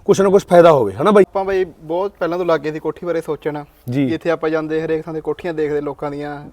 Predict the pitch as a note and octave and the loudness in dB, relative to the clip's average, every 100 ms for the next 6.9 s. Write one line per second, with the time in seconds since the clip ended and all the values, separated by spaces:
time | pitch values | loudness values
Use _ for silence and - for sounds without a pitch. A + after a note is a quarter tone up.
0 | B2+ B2+ C#3 D3 D3 D3 D#3+ D#3+ D3+ C#3+ | -6 -4 -4 -4 -8 -4 -4 -4 -4 -4
1 | D3 - - A#2+ D#3+ F3+ F#3+ F3+ F#3 F#3 | -4 -6 -16 -8 -4 -4 -4 -4 -6 -6
2 | F#3 F3 D#3+ E3 E3 F3 G#3 - E3+ F#3+ | -8 -6 -6 -6 -8 -8 -10 -8 -8 -4
3 | F#3+ E3+ D#3 D#3 C3+ C3 - - - C#3+ | -2 -2 -2 -6 -8 -10 -14 -12 -2 -2
4 | D3 E3 E3+ F#3 F#3 D3 B2+ - - E3 | 2 6 8 10 8 6 2 -4 -6 -2
5 | D3+ D3+ D3+ D3+ E3 F3+ F3 E3 D#3 D3+ | 0 0 -2 -2 -4 -4 -4 -4 -4 -4
6 | D3+ C#3 C3+ C#3+ - A#2 C3 A#2+ A2+ | -6 -6 -8 -10 -12 -6 -4 -2 -4